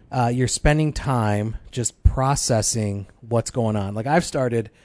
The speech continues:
um, just i-, in the mornings I journal, but now, uh,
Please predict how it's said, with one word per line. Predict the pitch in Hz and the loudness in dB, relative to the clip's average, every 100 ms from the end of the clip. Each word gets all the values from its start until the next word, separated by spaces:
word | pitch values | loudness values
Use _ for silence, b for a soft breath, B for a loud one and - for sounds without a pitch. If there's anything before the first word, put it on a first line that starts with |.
| b b b | b b b
um, | 117 101 90 92 101 _ _ _ _ _ _ _ - - | -6 -4 -6 -12 -16 _ _ _ _ _ _ _ -20 -10
just | 123 127 - | -4 -4 -4
i-, | 120 | -10
in | 123 - - - 151 131 | -12 -12 -12 -8 -2 0
the | |
mornings | 120 151 175 151 135 | 4 8 8 6 4
I | 120 | 0
journal, | 123 113 110 | 0 -2 0
but | 110 120 | -2 -2
now, | 139 143 113 - _ | 0 2 0 -4 _
uh, | - | -14